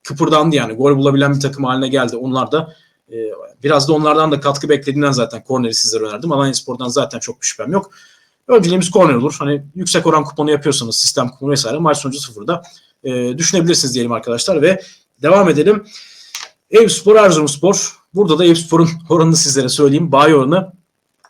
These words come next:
bir yirmi altı arkadaşlar. Yani, e, yine tabii ki bu orandan Eyüpspor tarafına gitmenin çok bir mantığı yok. E, burada da şöyle, şimdi Göztepe biliyorsunuz son maçta Eyüpspor'u, e, bir önceki maçında da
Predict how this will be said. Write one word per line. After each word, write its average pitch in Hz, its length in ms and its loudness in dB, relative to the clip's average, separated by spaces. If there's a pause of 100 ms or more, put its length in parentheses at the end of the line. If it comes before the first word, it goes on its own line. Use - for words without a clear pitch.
(100)
bir 160 180 4
yirmi 147 180 4
altı 120 200 -2
arkadaşlar. 107 600 -8
Yani, 131 380 -2 (640)
e, 123 100 -4
yine 135 440 2
tabii 143 200 0
ki 139 120 -8
bu 147 80 2
orandan 139 500 0
Eyüpspor 139 360 -4
tarafına 131 320 -6
gitmenin 131 280 -6
çok 139 240 -4
bir 127 60 -12
mantığı 117 320 -6
yok. 185 260 -2 (600)
E, 127 400 -6 (340)
burada 196 280 0
da 202 80 6
şöyle, 190 520 2
şimdi 139 340 -6 (280)
Göztepe 160 420 0
biliyorsunuz 127 380 -2
son 151 180 -2
maçta 170 440 -2
Eyüpspor'u, 147 640 -2 (100)
e, 110 380 -6
bir 156 80 2
önceki 131 300 -2
maçında 110 320 -8
da 104 80 -8